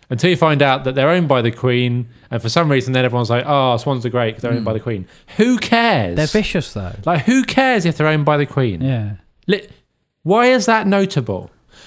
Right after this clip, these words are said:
Speaker 1: But my point is, you know that they can allegedly break your arm, although I've never heard of anyone with a broken,
Speaker 2: No.
Speaker 1: any kind of broken
Speaker 2: Never heard of it, never seen
Speaker 1: I've
Speaker 2: it.
Speaker 1: never heard anyone injured by a swan.
Speaker 2: No.
Speaker 1: But, okay, I have to assume that they do get injured by
Speaker 2: Mm.
Speaker 1: them. If you're being attacked by a bird
Speaker 2: Mm.
Speaker 1: that's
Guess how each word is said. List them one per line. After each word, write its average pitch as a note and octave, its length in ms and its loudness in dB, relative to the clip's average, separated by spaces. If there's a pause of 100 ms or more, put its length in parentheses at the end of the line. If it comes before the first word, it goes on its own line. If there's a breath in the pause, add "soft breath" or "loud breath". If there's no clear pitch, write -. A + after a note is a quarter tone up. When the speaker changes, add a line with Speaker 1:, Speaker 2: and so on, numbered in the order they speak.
(120)
Speaker 1:
But F3 140 0
my F3 100 4
point A#3 300 2
is, C#3+ 400 0 (180)
you E3 180 2
know A#3+ 240 2
that G#3 140 0
they E3+ 220 2
can D3 160 2
allegedly D#3 380 2
break C#3+ 280 0
your C3 100 4
arm, G#2+ 160 2
although A#2 200 2
I've A#2 80 -2
never C#3 160 0
heard B2 180 2
of A2 80 -2
anyone G2+ 260 -2
with G2+ 120 -4
a - 20 -6
broken, A2+ 300 -2
Speaker 2:
No. F#2+ 360 -4
Speaker 1:
any G3 280 2
kind D#3 360 -2
of B2 80 0
broken B2 360 2
Speaker 2:
Never C3 160 2
heard D3 260 2
of D3 60 2
it, C#3 100 0
never C3 180 0
seen B2+ 260 -2
Speaker 1:
I've D3+ 120 4
Speaker 2:
it. - 20 2
Speaker 1:
never G#3+ 200 4
heard G3 160 2
anyone F3 300 2
injured F3 460 0
by G2 180 0
a F2 60 -4
swan. E2+ 400 -8
Speaker 2:
No. G#2 280 -4 (580 loud breath)
Speaker 1:
But, C3+ 380 -2
okay, D#3 180 0
I B2 140 4
have F#3 80 0
to - 40 -10
assume E3+ 220 -2
that D3 80 -4
they B2+ 140 0
do G#2+ 300 -2
get A#2+ 140 -2
injured G#2+ 220 -4
by C3+ 120 -2
Speaker 2:
Mm. A#2 80 -2
Speaker 1:
them. G2+ 160 -8 (420)
If B2+ 100 -2
you're G#3+ 140 4
being G#3+ 240 2
attacked - 520 -4
by D#3 200 4
a D#3 100 2
bird C3+ 540 0
Speaker 2:
Mm. B2+ 160 -2
Speaker 1:
that's G#2+ 220 -2